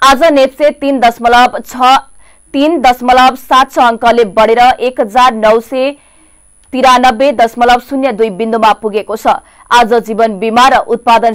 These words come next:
समूहको सेयर चालिस अङ्कभन्दा धेरै बढेको छ।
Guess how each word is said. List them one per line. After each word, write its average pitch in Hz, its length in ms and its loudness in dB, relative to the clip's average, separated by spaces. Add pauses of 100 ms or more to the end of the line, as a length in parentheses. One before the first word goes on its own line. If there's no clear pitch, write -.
समूहको 226 460 -4
सेयर 233 340 0 (300)
चालिस 285 340 2
अङ्कभन्दा 240 640 -2
धेरै 233 320 0
बढेको 196 340 -2
छ। - 220 0